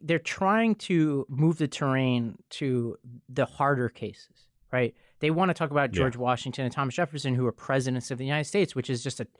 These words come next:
Speaker 1: a, I have a, an opinion about it, but it's a, it's a tougher question than, say, the Confederate flag or Confederate generals. And it's worth reminding people when they bring this up that the debate that's actually central, not even central, let's say it is, it is a part of national public policy debate right now, is that there's a huge defense,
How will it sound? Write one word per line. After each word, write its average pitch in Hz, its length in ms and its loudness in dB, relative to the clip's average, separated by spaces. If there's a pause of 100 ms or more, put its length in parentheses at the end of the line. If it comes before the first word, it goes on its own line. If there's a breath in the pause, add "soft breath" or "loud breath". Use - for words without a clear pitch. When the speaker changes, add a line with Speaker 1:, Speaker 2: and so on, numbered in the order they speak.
(380 soft breath)
Speaker 1:
a, 151 140 0 (100)
I 156 140 2
have 170 80 2
a, 131 160 0
an 123 100 -4
opinion 147 320 -2
about 214 220 0
it, 240 100 2
but 156 120 0
it's 131 120 0
a, 135 160 -2
it's 160 120 -8
a 151 40 -6
tougher 180 320 -2
question 139 540 -2
than, 120 320 -2
say, - 160 -2
the 113 80 -2
Confederate 117 500 -4
flag 113 320 -6
or 110 120 -10
Confederate 117 420 -8
generals. 120 400 -2
And 117 180 -4 (440 soft breath)
it's - 160 -10
worth 240 200 -2
reminding 151 380 2
people 131 220 -4
when 127 80 2
they 120 80 2
bring 127 180 0
this 120 160 -2
up 131 180 0
that 117 240 -4 (440)
the 143 260 -2
debate 151 460 0
that's 196 180 -4
actually 147 380 -2
central, 135 760 -2
not 131 200 -2
even 113 240 -6
central, 107 480 -8
let's 120 180 -4
say 113 220 0
it 110 80 -2
is, 107 180 -4
it - 80 -6
is 120 240 2
a 110 60 0
part 147 320 -2
of 123 100 -4
national 120 600 -2
public 120 280 -6
policy 131 300 -2
debate 117 260 -2
right 117 160 -4
now, 113 160 0
is 110 120 -4
that 120 100 -4
there's 113 140 -6
a 113 40 -8
huge 143 380 -8
defense, - 680 -6